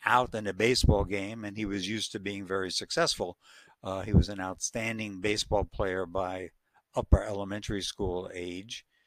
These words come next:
The, uh, he had made an out and was reported to have taken a friend's bat and smashed it hard, hard enough to break it, and never apologizing to the friend.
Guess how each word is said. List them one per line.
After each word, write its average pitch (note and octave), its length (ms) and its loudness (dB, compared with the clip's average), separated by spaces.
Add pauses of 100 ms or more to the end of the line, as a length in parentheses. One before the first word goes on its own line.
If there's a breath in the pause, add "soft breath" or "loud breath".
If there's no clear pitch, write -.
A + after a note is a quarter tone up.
(840 soft breath)
The, G2+ 540 0
uh, F#2 560 -4 (760)
he B2+ 240 0
had G#2 340 2
made A2 200 2
an A2 140 0 (100)
out G#2+ 420 4 (140)
and G2+ 160 -6
was F#2+ 180 -4
reported G#2 520 2
to G2 180 -6
have G2+ 300 -4
taken G2+ 360 -6
a F#2+ 80 -6
friend's F#2 640 -8 (140)
bat A#2+ 520 0
and F#2 260 -12
smashed A2+ 560 -2
it G2+ 120 -4
hard, A#2 400 -2 (140)
hard B2 180 4
enough G2+ 300 -4
to G#2 100 -6
break A2 380 0
it, F#2+ 140 -6 (460 soft breath)
and G2+ 180 -10
never G2+ 320 0
apologizing F2+ 1200 -4
to F2 380 -12
the E2 180 -12
friend. G#2 540 -4